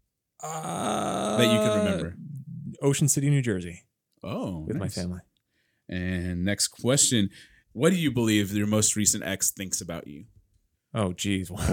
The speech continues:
Speaker 1: <laughs> How much more time do we have?
Speaker 2: <laughs>
Speaker 1: Uh, okay, I'll try and be quick. I believe she, uh,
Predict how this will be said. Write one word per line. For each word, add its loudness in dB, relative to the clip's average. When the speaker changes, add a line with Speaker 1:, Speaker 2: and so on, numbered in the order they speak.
Speaker 1:
<laughs> -8
How 2
much 6
more 8
time 6
do 6
we 6
have? 2
Speaker 2:
<laughs> 6
Speaker 1:
Uh, 8
okay, 6
I'll 6
try 4
and 6
be 4
quick. 0
I 4
believe -2
she, 0
uh, 2